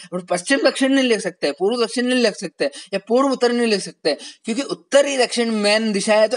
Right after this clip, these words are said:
इनसे ही सब दिशाएं बनेंगी सारी आपके। ठीक है दोस्तों,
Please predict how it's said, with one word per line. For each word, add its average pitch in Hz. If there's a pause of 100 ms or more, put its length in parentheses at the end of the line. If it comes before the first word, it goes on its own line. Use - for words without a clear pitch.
इनसे 214
ही 262
सब 208
दिशाएं 190
बनेंगी 143
सारी 101
आपके। - (560)
ठीक 208
है 247
दोस्तों, 233